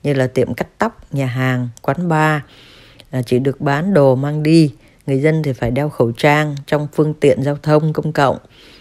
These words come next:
và theo thông báo ngày hai tháng năm của Thủ tướng Sanchez. Còn tại nước Ý thì một số biện pháp nới lỏng cũng được áp dụng từ thứ Hai, ngày mùng bốn tháng năm,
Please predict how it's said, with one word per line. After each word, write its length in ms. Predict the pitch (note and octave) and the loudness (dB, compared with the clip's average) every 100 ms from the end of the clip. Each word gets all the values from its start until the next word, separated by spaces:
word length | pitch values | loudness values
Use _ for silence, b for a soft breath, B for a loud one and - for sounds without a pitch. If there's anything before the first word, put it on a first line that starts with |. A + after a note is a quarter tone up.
| B B | B B
và 240 | B2 A#2+ | -2 -2
theo 180 | A#2 C#3+ | -2 -4
thông 220 | D3 D3 | -4 -2
báo 220 | C#3+ D3+ F3+ - _ | 0 0 -4 -10 _
ngày 300 | C3 B2+ B2 | -4 -2 0
hai 280 | B2 C#3 C#3 - | -2 -4 -6 -6
tháng 140 | E3+ | -4
năm 300 | D#3+ D3 C3+ | -2 -2 -4
của 120 | B2+ | -6
Thủ 180 | A#2 A2+ | -6 -6
tướng 260 | A2 C3 E3 | -4 -4 -4
Sanchez. 800 | - D3 C#3+ - C#3 C3+ A#2+ - _ _ _ _ _ _ _ _ _ B B B B B | -6 -6 -6 -2 0 0 -4 -16 _ _ _ _ _ _ _ _ _ B B B B B
Còn 140 | - B2 | -4 0
tại 160 | B2 | 0
nước 160 | C3+ E3 | 0 0
Ý 360 | - F3 G#3 B3+ - - | 2 4 2 -2 -8 -4
thì 120 | C3+ | -2
một 120 | C3 | -2
số 220 | B2+ E3 | -2 0
biện 200 | F3 D3+ | 0 0
pháp 300 | B2+ E3+ G3+ | 0 0 0
nới 220 | F3 E3+ G3 | 0 2 4
lỏng 340 | C#3+ A2 A#2+ | 4 2 -2
cũng 160 | - E3 | -2 0
được 140 | B2+ | 0
áp 180 | - - | 0 0
dụng 220 | D3+ - | 0 0
từ 100 | C3 | -4
thứ 120 | C3 | -2
Hai, 300 | E3+ D#3+ D3+ | -2 -2 -2
ngày 100 | C#3+ | -2
mùng 180 | B2 B2+ | -2 -2
bốn 200 | B2+ D#3+ | -2 -2
tháng 160 | F3+ F3+ | -4 -2
năm, 240 | D#3+ D3+ | -2 -2